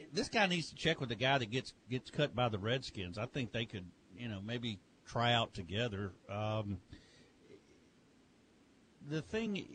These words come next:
that brings, that comes to is, you know, you have social media, and I, we talked about this really probably ad nauseum about, you know, it, it is a platform, but it can be a platform that can,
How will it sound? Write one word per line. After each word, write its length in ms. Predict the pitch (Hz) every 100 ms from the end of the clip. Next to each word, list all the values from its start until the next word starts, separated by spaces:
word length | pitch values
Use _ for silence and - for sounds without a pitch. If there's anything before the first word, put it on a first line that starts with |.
| - - 120
that 200 | 127 90
brings, 400 | 151 143 120 -
that 180 | 117 -
comes 280 | 147 135 -
to 300 | 113 104 92 - - - _ - - - - - - - -
is, 300 | 131 127 107
you 160 | 107 120
know, 100 | 120
you 160 | 117 123
have 160 | 151
social 380 | - 143 139 117
media, 420 | 113 135 120 107
and 100 | 104
I, 140 | 117 120 - - - - 104
we 140 | 139
talked 380 | - 131 131 110
about 260 | 107 104
this 220 | - 101 107
really 200 | 113 98
probably 440 | - 110 104 104
ad 200 | 104 101
nauseum 540 | 98 113 110 101 95
about, 380 | 92 92 107 107 - - - - - -
you 100 | 131
know, 80 | 131
it, 100 | 135
it 340 | 139 139 147
is 160 | 180 143
a 80 | -
platform, 720 | 131 147 139 - 117 117 107
but 120 | 107
it 120 | 123
can 140 | 120 110
be 180 | 123
a 40 | 113
platform 680 | - 131 127 - 123 117
that 180 | 104 101
can, 280 | 110 98 98